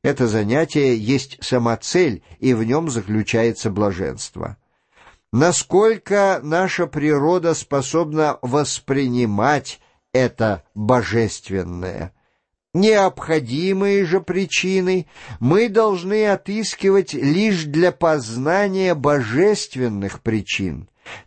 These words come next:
так как без этих необходимых причин, как условий познания,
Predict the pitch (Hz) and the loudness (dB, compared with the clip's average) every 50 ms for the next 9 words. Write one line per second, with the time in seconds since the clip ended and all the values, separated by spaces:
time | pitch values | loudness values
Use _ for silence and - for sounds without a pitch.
0 | _ _ - 147 156 156 - _ - 151 139 110 113 107 104 139 156 147 117 107 | _ _ 4 4 4 4 0 _ -4 -4 -4 -4 -4 0 2 2 2 2 2 0
1 | 131 165 185 190 185 - 170 160 - - - - 143 143 151 156 147 131 - - | 2 2 2 2 2 0 -2 -2 -2 -4 -10 -6 -2 0 2 2 2 0 -2 -2
2 | - 127 123 110 104 127 156 165 156 151 127 - - - 123 110 110 104 95 - | -2 0 0 0 0 -2 0 0 0 -2 -4 -4 -6 -4 -2 0 0 -2 -2 -2
3 | - - 151 175 190 185 180 170 - _ _ _ _ _ _ _ _ - 185 185 | -2 0 2 2 0 0 -2 -4 -8 _ _ _ _ _ _ _ _ -2 0 0
4 | - - 117 110 - - 113 113 113 104 98 98 95 - - 110 104 87 90 92 | 0 0 -2 -2 -2 0 0 2 2 2 2 0 0 0 0 0 0 -2 -4 -4
5 | 95 104 123 147 160 170 170 170 170 170 | -2 0 0 0 0 0 0 0 -2 -4